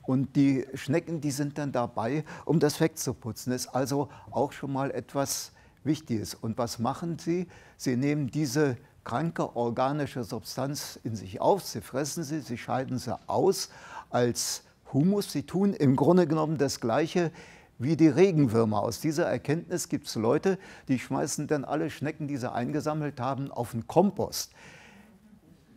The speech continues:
Natürlich tun die Schnecken dann dort auch, was die Regenwürmer tun, aber ich würd das trotzdem nicht machen,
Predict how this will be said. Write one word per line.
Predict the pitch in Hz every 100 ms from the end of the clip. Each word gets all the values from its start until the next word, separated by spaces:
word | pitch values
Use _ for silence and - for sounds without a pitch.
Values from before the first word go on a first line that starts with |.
| -
Natürlich | 151 156 - 190 214 156 -
tun | 160 190 170
die | 147
Schnecken | - 135 156 160 139
dann | 135 151 127
dort | 143 143 -
auch, | - - -
was | 131 -
die | 135
Regenwürmer | 117 131 143 131 120 123 135 147 147 -
tun, | 135 175 175 - - -
aber | 127 127 127
ich | 170 -
würd | 165 165
das | 139
trotzdem | - 147 - 143 123
nicht | 101 104 110
machen, | 123 170